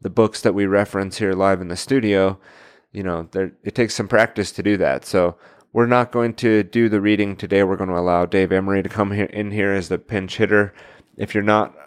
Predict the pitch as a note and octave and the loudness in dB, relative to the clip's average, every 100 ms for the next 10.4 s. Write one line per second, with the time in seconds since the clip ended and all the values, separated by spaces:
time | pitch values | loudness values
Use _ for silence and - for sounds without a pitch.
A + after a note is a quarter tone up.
0 | _ G#2+ G2 G#2 A2 A2 G#2+ G#2 - G#2 | _ -2 2 4 6 4 2 -2 0 2
1 | G2+ D#2+ G2+ G2 G2 G2 G2 - - F#2 | 2 0 -2 0 0 0 -4 -8 -6 -4
2 | F2 - F#2 G#2 A2+ G#2 - G#2 G2+ F#2+ | -2 0 2 2 0 -2 -8 0 2 2
3 | - - _ A2+ G2+ F#2+ F2+ F#2+ G2+ F#2+ | -4 -12 _ -2 -2 -2 -2 -2 -2 -4
4 | F2 D#2+ F#2+ - F#2 F2 E2+ A#1 G#2 G2+ | -2 0 0 2 2 4 2 0 0 2
5 | F2+ F2+ F2+ - F2 E2+ D#2 - - - | 2 0 -2 0 2 2 -2 -12 -20 -20
6 | _ _ _ - G2 G#2+ F#2 A2 G2 F#2 | _ _ _ -10 0 2 2 2 2 0
7 | - - G2 F#2 F2+ E2+ - F2 F#2+ F#2 | -8 -2 0 2 2 -2 0 0 0 2
8 | F#2 F#2 F2 E2 F2+ E2+ - F2+ E2+ D#2+ | 0 2 0 0 0 0 -2 -2 -2 -4
9 | _ - - - - _ - F2 E2+ E2+ | _ -20 -20 -20 -20 _ -10 -4 -2 -2
10 | E2 F2+ E2+ - | 0 2 2 0